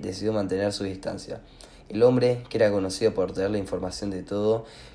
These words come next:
le explicó que Robledo Puch, mejor conocido en el mercado como el Ángel, era quien había baleado a ese pobre estudiante en el puente. Pero lo que le preocupaba, que era de esperarse,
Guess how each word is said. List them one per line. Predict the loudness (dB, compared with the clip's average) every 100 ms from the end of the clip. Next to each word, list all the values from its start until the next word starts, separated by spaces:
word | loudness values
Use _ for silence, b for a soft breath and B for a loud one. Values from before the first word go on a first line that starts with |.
| -12
le |
explicó | -8 -6 -2 0
que | 2
Robledo | 2 2 4 4 4
Puch, | 0 -6 -6 -10
mejor | -6 -2 0
conocido | 0 0 -2 -2
en | 0
el | -2
mercado | -2 0 0 0
como | -2 0
el | 2
Ángel, | 0 0 -4 -4 B B B -2
era | 0 0
quien | 0
había | 0 4 4
baleado | 4 4 4
a |
ese | 2
pobre | -2 2 2
estudiante | 0 -2 -2 0 2 2
en | 0
el | -6
puente. | -8 -8 -10 -14 B B B B B -8
Pero | -2 2
lo | 2 0
que | -2
le | -2
preocupaba, | -2 -6 -2 4 6 6 4 -4
que | -4
era | 0 0
de | -2
esperarse, | -4 0 0 0 -2